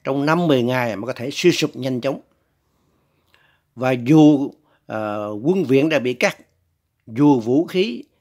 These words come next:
không còn nhiều, nhưng nếu mà biết đánh nhau, biết sử dụng vũ khí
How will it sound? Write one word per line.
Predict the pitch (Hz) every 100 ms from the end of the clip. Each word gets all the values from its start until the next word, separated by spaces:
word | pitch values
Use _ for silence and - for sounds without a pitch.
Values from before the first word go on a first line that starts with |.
| _
không | 131 175 165
còn | 135 120
nhiều, | 123 127 - _ _ _ _
nhưng | 127 143 135
nếu | 139 165 226 285
mà | 110 98
biết | 117 160 196 -
đánh | 170 220
nhau, | 180 180 175 - _ _ _ _ 156
biết | 180 175 120 110
sử | 113 - - 156 233
dụng | 143 139 160
vũ | 127 151 180
khí | 196 233